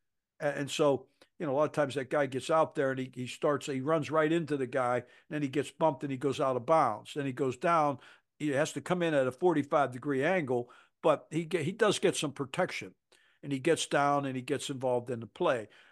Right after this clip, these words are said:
Um, I would make it a little tougher for them 'cause I, I just like to play. I, I wanna keep the play alive, but I don't like what the colleges do. Most of the colleges, uh, you almost never see a punt return.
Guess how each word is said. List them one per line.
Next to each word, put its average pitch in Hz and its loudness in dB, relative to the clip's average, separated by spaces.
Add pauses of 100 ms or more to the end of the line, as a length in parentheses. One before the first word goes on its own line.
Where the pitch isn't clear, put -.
(120)
Um, 127 -2 (440)
I 175 0
would 160 0
make 151 -2
it 143 -6
a 147 -2
little 135 -2
tougher 131 -8 (100)
for 131 -4
them 113 -16
'cause 160 -4
I, 180 2
I 190 2
just 185 -4
like 143 0
to 117 -10
play. 165 2 (500)
I, 147 -8
I 147 -4
wanna 143 -4
keep 143 -6
the 127 -10
play 127 -2
alive, 117 -4
but 143 -2 (640)
I 147 -2
don't 170 2
like 165 2
what 143 -4
the 135 -8
colleges 135 0
do. 143 0
Most 151 0
of 139 -6
the 123 -6
colleges, 135 0 (840)
uh, 120 -4
you 143 2
almost 139 0
never 156 2
see 151 -6
a 120 -4
punt 139 -8
return. 107 -10